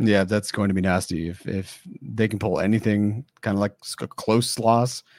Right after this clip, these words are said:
or even a win, be a miracle. But I mean, all these guys are hurt and banged up. There's no way.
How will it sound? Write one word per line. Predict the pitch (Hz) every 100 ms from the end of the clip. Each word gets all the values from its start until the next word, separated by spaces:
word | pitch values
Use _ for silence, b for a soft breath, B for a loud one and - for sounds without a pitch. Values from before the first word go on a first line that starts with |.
| b b
or | 101
even | 104
a | 90
win, | 90 104 104 110 _ _ _
be | 98
a |
miracle. | 95 92 92 80 80
But | 87
I | 82
mean, | 87 87
all | - 95
these | 87
guys | - 87 85
are |
hurt | 82 85
and | 82
banged | 82 82
up. | 80 76
There's | 90
no | 87 82
way. | 82 90